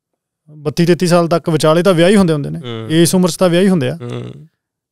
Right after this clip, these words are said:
Speaker 1: ਤਾਂ ਸਾਡੇ ਵਾਲੇ ਫਿਰ ਇਹ ਉਮਰ ਦੇ ਕਾਫੀ ਸੀ, ਬਹੁਤਿਆਂ ਦੇ ਹੋ ਗਏ।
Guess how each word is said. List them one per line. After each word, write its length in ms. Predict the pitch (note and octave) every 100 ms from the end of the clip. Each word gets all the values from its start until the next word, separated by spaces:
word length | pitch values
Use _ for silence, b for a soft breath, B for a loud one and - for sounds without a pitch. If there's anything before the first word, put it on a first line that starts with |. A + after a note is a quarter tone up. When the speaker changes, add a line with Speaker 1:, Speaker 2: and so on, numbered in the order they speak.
| _
Speaker 1:
ਤਾਂ 140 | D#3+ D3
ਸਾਡੇ 280 | - C3 D3
ਵਾਲੇ 140 | E3+
ਫਿਰ 140 | D#3+ E3+
ਇਹ 120 | F#3
ਉਮਰ 200 | F3+ E3
ਦੇ 100 | D#3
ਕਾਫੀ 280 | C#3+ C#3+ E3
ਸੀ, 100 | D3
ਬਹੁਤਿਆਂ 320 | C3+ C#3 D#3+
ਦੇ 80 | C#3+
ਹੋ 120 | A#2+
ਗਏ। 140 | A#2+